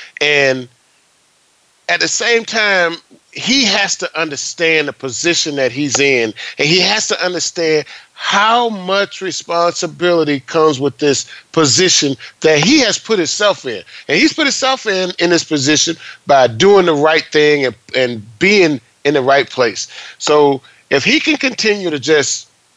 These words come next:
grow, mature, and understand how important being quarterback for the University of Miami is, not only is he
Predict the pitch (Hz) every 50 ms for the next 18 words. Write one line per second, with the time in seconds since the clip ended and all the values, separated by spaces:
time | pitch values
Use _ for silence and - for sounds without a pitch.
0 | _ _ _ _ _ _ _ _ _ _ _ _ _ - 110 95 101 135 160 175
1 | 185 190 190 196 208 196 - _ _ _ _ _ - 107 107 - - - - 202
2 | 208 202 202 202 196 190 190 - _ _ _ _ _ _ - 117 117 107 - -
3 | 156 185 208 208 - - - - 202 196 196 196 190 180 165 - _ _ _ _
4 | _ - - - 185 214 240 254 254 247 - - - 262 254 214 165 160 170 151
5 | 120 120 165 175 175 165 - - 226 214 202 175 156 139 147 147 131 - - 147
6 | 143 139 143 147 147 135 147 147 135 - - 143 139 139 139 139 143 147 147 139
7 | 127 120 117 117 117 117 113 - - - - - - - 131 156 185 208 220 208
8 | 196 185 175 160 147 - 175 175 170 165 147 135